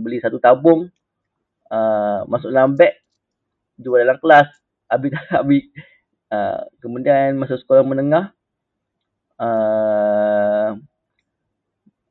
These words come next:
apa ni, berniaga air botol masa mu-, musim Ramadan,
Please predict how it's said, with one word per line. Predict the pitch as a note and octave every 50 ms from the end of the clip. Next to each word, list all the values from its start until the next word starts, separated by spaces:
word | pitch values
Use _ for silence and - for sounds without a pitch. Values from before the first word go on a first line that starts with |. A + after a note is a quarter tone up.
| _ -
apa | - G#2+ - - A#2+
ni, | C3+ D#3 D#3 D#3 C#3+
berniaga | A#2 B2+ A#2+ A#2+ A#2+ B2 A#2+ G#2+ A#2 A#2+ A#2+ A#2+ E2 F#2+
air | A#2 A#2+ A#2+ A2+
botol | A2 A#2 A2+ - - B2 A#2+ A#2 A2+ A#2 A#2+ B2+ C#3 - _ _
masa | A#2+ A2+ A2 B2
mu-, | A#2+ A#2+ A#2+ A#2+ A#2+ A#2+ _
musim | - B2 A2+ - A#2 A#2
Ramadan, | A2+ A2+ A#2+ B2+ C3 C3+ B2+ B2+ B2 A#2+ A#2+ A#2+ B2+ C#3